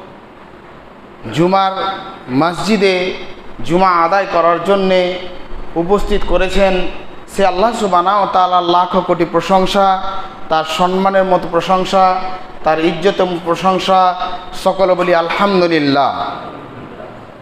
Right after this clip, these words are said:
তারপরে পরে আমাদের আখের নবী, তাজদারে মদিনী আহমদ মুজতবা,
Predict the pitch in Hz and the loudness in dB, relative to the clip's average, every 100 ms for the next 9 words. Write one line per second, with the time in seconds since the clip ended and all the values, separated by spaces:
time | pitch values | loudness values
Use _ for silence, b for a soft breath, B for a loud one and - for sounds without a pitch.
0 | - 165 175 180 190 190 190 185 185 190 | -2 0 0 2 2 2 2 2 2 2
1 | 190 175 180 190 202 196 196 196 202 202 | 2 4 2 2 2 2 2 2 2 0
2 | 202 - - - - - - 196 175 185 | -4 -10 -12 -18 -10 -2 0 0 0 2
3 | 185 185 190 185 175 175 202 180 170 185 | 2 2 0 0 0 0 0 2 2 0
4 | 175 202 190 190 | 0 0 4 4